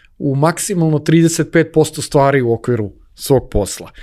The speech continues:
Dakle, a šezdeset pet posto stvari su one u kojima suštinski ne uživa, ali su neophodne da bi tih trideset pet posto stvari bilo prisutno i da bi ti mogao da uživaš u njima. I sad,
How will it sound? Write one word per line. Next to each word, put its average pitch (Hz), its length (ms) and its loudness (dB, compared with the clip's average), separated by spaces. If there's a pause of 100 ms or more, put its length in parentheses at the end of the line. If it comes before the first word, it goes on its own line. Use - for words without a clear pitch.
(180)
Dakle, 131 280 2
a 127 80 2
šezdeset 160 420 0
pet 185 160 0
posto 185 300 0
stvari 165 360 4
su 180 200 -2
one 185 140 2
u 170 80 -2
kojima 165 300 4
suštinski 175 520 -2
ne 160 100 4
uživa, 143 480 2
ali 139 220 2
su 147 280 -4
neophodne 139 880 0 (420)
da 151 300 4
bi 147 240 0
tih 147 280 4
trideset 139 400 0
pet 147 200 2
posto 135 300 -4
stvari 131 400 2
bilo 123 280 0
prisutno 120 540 -6
i 117 100 -2
da 117 120 0
bi 113 140 -4
ti 139 100 -2
mogao 127 360 0
da 113 100 -6
uživaš 110 460 -6
u 107 40 -4
njima. 95 260 -10
I 113 40 -10
sad, 147 240 0